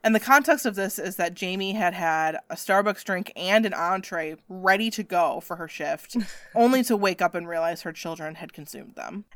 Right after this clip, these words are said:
Speaker 1: And then we were like, <laughs> "You know when you don't have a lunch and whatever, for whatever reason, and you just, like, look in your cabinet and you're like, 'What the fuck can I just grab to make a meal
Speaker 2: <laughs>
Speaker 1: for
Speaker 2: Right.
Speaker 1: when I go to work and the cafeteria is closed and I'm not allowed to leave the hospital to go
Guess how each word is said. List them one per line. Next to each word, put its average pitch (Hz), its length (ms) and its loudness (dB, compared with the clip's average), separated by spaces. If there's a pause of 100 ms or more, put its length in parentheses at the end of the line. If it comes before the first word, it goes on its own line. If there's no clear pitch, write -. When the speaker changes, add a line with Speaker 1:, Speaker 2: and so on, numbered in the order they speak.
(120)
Speaker 1:
And 208 160 4
then 208 140 6
we 254 160 4
were 262 100 10
like, 220 440 6
<laughs> - 100 -20
"You 240 120 4
know 262 340 8
when 247 260 4
you 214 80 2
don't 190 280 0
have 208 200 4
a 185 40 -4
lunch 180 360 -4
and 175 100 -12
whatever, 196 460 4
for 175 160 -12
whatever 196 280 0
reason, 190 360 -4
and 190 180 -2
you 190 100 -4
just, 202 160 -6
like, 185 220 -2 (140)
look 185 480 0
in 220 100 2
your 185 140 -4
cabinet 175 400 -2
and 175 80 -10
you're 170 80 -6
like, 170 180 -6
'What 190 160 -6
the 262 100 -6
fuck 175 380 -4
can - 160 -12
I 165 180 -8
just 156 220 -14
grab 147 360 -2
to 165 100 -10
make 165 340 -8
a 185 60 -4
meal 160 520 -8
Speaker 2:
<laughs> - 600 -4
Speaker 1:
for 220 440 4
Speaker 2:
Right. - 60 -
Speaker 1:
when 202 140 8
I 190 80 8
go 202 200 8
to 240 60 8
work 208 260 4
and 214 100 0
the 170 40 -4
cafeteria 220 540 2
is 202 80 0
closed 185 320 0
and 180 80 -4
I'm 175 160 -2
not 180 200 8
allowed 190 200 4
to 190 60 -8
leave 180 200 -4
the 170 100 -4
hospital 165 440 -4
to 160 140 -10
go 160 280 -4